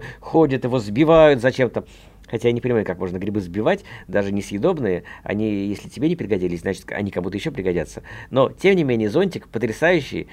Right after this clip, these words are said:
э, вкусный гриб, относится к шампиньонам, только гораздо вкуснее. И можно прям эту огромную шляпку бросить на сковородку, она занимает всю сковородку большую, вот, э, и пожарить.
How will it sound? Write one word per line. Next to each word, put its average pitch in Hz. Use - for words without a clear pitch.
э, 80
вкусный 110
гриб, 165
относится 120
к -
шампиньонам, 131
только 127
гораздо 104
вкуснее. 120
И -
можно 104
прям 104
эту 98
огромную 101
шляпку 135
бросить -
на 101
сковородку, 113
она 101
занимает 104
всю -
сковородку 110
большую, 90
вот, 101
э, 87
и 127
пожарить. 101